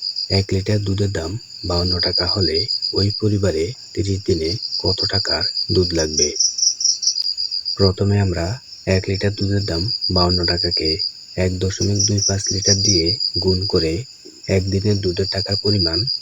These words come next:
বের করব। আমরা লিখব এক লিটার দুধের দাম বাউন্ন টাকা। সুতরাং এক দশমিক দুই পাঁচ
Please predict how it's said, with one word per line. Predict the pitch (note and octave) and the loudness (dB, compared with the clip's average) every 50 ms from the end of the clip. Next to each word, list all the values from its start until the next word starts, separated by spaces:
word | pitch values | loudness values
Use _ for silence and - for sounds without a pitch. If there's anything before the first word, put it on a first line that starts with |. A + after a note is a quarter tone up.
| - | -2
বের | - F2+ F2+ E2+ E2 - | 0 2 2 2 0 -2
করব। | - D#2+ C#2 - - - - - - - - - - - - - - - - - - - - - - - - - - - - - - | -2 -2 -2 -2 -4 -4 -6 -10 -16 -20 -20 -20 -20 -20 -20 -20 -20 -12 -8 -8 -8 -8 -10 -16 -20 -20 -20 -18 -16 -16 -16 -8 -2
আমরা | - F#2+ F2+ F#2+ G2 | 0 2 4 4 4
লিখব | F#2+ F#2+ F#2 F2 F2 D#2+ D#2 D#2+ - - - - - - - - | 4 4 2 2 0 -2 -2 -2 -4 -4 -4 -4 -4 -4 -2 0
এক | - F#2 F2+ - - | 2 0 2 2 2
লিটার | F#2 F2+ F#2+ G2+ G2 | 0 2 2 0 2
দুধের | G2+ F#2+ F#2 F#2+ G2 F#2 | 2 0 2 2 0 0
দাম | F#2 G2+ - F#2 A2+ C3 - - - - | 0 -2 -2 -2 -4 -4 -6 -12 -6 -2
বাউন্ন | F#2+ F#2+ F#2 F2+ E2+ E2 - - | 2 2 4 4 4 4 2 2
টাকা। | D#2+ - - - D3+ - - - - - - - - - - - - - - - - - - - - - - | 2 2 2 2 4 2 2 2 2 4 2 2 2 4 2 2 2 2 0 -4 -6 -6 -6 -6 -6 -6 -2
সুতরাং | - G2+ F#2+ - - F#2+ - - - - A2 - - - - - - - - | 0 0 2 2 2 0 0 0 -2 -2 -2 -2 -4 -4 -6 -8 -10 -4 0
এক | F#2 F#2+ F#2 F#2+ | 2 2 2 2
দশমিক | F#2+ G2 G2+ - - G2+ D#2+ D#2+ E2+ - - - - - - - - - | 0 0 0 2 2 2 2 0 -2 -4 -8 -12 -16 -16 -16 -16 -10 0
দুই | F3 F#3 F#3 F#3 | 2 4 4 4
পাঁচ | - F#2 F2+ | 2 -2 -2